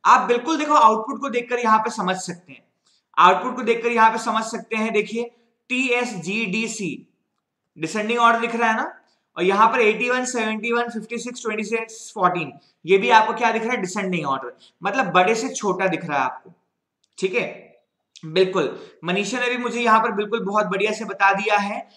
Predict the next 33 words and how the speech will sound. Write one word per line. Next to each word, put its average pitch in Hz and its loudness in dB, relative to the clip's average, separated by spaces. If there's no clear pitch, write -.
अब 220 0
यहाँ 233 4
पर 311 0
देखिएगा, 277 -2
output 214 2
तो 285 -2
मुझे 262 -6
समझ 196 -2
में 208 -6
आ 151 2
गया, 131 -8
but 226 0
यहाँ 247 4
पर 277 0
हर 262 4
step 262 -4
में 269 -4
जो 269 0
arrangement 220 -2
हो 196 -2
रहा 143 -2
है - -8
वो 175 0
भी 262 0
देखिएगा। 247 0
हर 233 4
step 262 -2
में 254 -4
arrangement 233 -4
कैसे 240 -4
हो 233 0
रहा 220 0
है, 214 -4